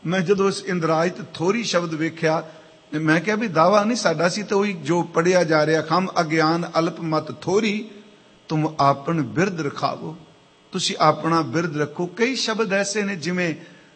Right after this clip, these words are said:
ਇਹ, "ਮਨ ਬਿਲਾਸ ਭਏ ਸਾਹਿਬ ਕੇ ਅਚਰਜ ਦੇਖ ਵਡਾਈ।" ਹਾਂਜੀ, ਉਂਝ ਵੈਸੇ ਗੁਰਮੁਖ ਟੀਕਾਕਾਰਾਂ ਨੇ ਇੱਥੇ ਵਿਸ਼ਰਾਮ ਲਾਇਆ ਹੈ ਕਿ "ਮਨ ਬਿਲਾਸ ਭਏ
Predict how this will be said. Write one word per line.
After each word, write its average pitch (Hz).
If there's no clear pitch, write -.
ਇਹ, 165
"ਮਨ 170
ਬਿਲਾਸ 175
ਭਏ 165
ਸਾਹਿਬ 214
ਕੇ 196
ਅਚਰਜ 175
ਦੇਖ 156
ਵਡਾਈ।" 135
ਹਾਂਜੀ, 214
ਉਂਝ 202
ਵੈਸੇ 196
ਗੁਰਮੁਖ 165
ਟੀਕਾਕਾਰਾਂ 165
ਨੇ 147
ਇੱਥੇ 175
ਵਿਸ਼ਰਾਮ 180
ਲਾਇਆ 160
ਹੈ 151
ਕਿ 180
"ਮਨ 165
ਬਿਲਾਸ 156
ਭਏ 151